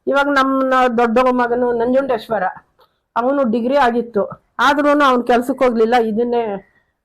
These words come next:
ಇಟ್ಕೊಂಡ ಮಾಡಕ್ಕೆ. ಹಂಗೇನೆ ಮಕ್ಳು, ಮನೆ ಮಕ್ಳು, ಸೊಸೆಗಳು ಎಲ್ಲಾನು ತಯಾರಾದ್ರು. ನಾನು ಮಾಡ್ತಾ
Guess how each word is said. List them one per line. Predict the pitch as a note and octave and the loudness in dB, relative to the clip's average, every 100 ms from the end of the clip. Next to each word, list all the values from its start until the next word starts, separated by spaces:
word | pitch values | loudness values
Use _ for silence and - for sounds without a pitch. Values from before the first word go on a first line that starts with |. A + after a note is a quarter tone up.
| - | -8
ಇಟ್ಕೊಂಡ | A3+ - A3 G3+ | -6 -4 -2 -2
ಮಾಡಕ್ಕೆ. | G#3 G3+ G3 - F3+ - _ _ _ | -2 -4 -4 -4 -6 -6 _ _ _
ಹಂಗೇನೆ | C#4+ D4 E4 E4 | -2 2 2 2
ಮಕ್ಳು, | D4 - D4+ D4 | 2 0 -2 -2
ಮನೆ | C#4 C4+ | 0 -2
ಮಕ್ಳು, | C#4 C4 C4+ C4 B3+ | -2 -4 -2 -2 -2
ಸೊಸೆಗಳು | B3+ B3 B3+ A#3 A#3 | -4 -4 -4 0 0
ಎಲ್ಲಾನು | A#3 A3 A3+ A3+ | 0 -2 -4 -4
ತಯಾರಾದ್ರು. | A3 G#3+ G#3+ G#3 G3+ G3 G#3+ | -6 -4 -4 -4 -6 -4 -4
ನಾನು | G#3+ A3+ B3+ | -2 -2 -2
ಮಾಡ್ತಾ | B3+ B3+ C4 | -2 -4 -4